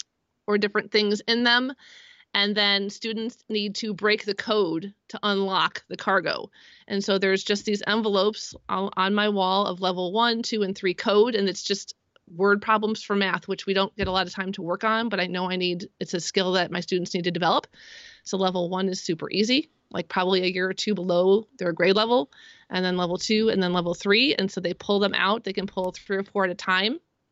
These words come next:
And I've seen them do more math problems <laughs> to, to pull envelopes of Java's, uh, for Java's cr-, uh, uh, um, uh,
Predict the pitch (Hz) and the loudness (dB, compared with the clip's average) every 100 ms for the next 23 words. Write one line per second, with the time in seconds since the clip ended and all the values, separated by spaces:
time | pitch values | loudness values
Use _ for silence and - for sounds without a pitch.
0 | _ _ - _ _ _ _ 202 196 190 | _ _ -14 _ _ _ _ 0 2 4
1 | 190 - 190 202 202 - 254 220 202 208 | 2 2 2 0 -2 -12 -12 -8 -8 -8
2 | 190 190 202 208 202 - 208 196 202 202 | -10 -8 -6 -4 -4 -4 -4 -4 -6 -10
3 | - _ _ _ - - 269 208 - - | -14 _ _ _ -16 -6 -4 -4 -8 -10
4 | 220 214 208 202 208 208 226 - - 190 | -6 -4 -2 -2 0 0 0 -4 -4 -2
5 | 185 185 190 196 208 202 - _ _ 202 | -2 0 0 2 -2 -2 -16 _ _ -8
6 | 202 254 202 196 196 214 - - 196 185 | -4 -2 2 2 2 -4 -8 -6 0 0
7 | 185 202 226 _ 185 175 _ - 185 180 | 0 -4 -14 _ -8 -8 _ -4 -2 0
8 | 175 165 175 - - - - - - - | -2 -6 -8 -16 -20 -20 -20 -20 -20 -20
9 | - _ _ _ - 185 180 156 | -20 _ _ _ -4 -2 0 -2